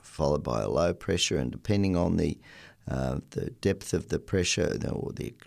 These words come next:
the, the increase in pressure and the decrease in pressure, these and the rate at which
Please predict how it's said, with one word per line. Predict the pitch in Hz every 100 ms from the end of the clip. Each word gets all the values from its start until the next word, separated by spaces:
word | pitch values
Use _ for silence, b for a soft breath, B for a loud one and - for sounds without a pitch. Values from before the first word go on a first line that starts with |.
| -
the, | - - - -
the | - 65
increase | - 107 - 107 101 -
in | 87
pressure | - 92 - -
and | - -
the | -
decrease | - - 95 - 87 80
in | - -
pressure, | - 69 - 87 B B B B -
these | 98 104 104 104 104 - -
and | - 78 71
the | 73 73 71 - -
rate | 87 92 117 135 101
at | -
which | 78 - - -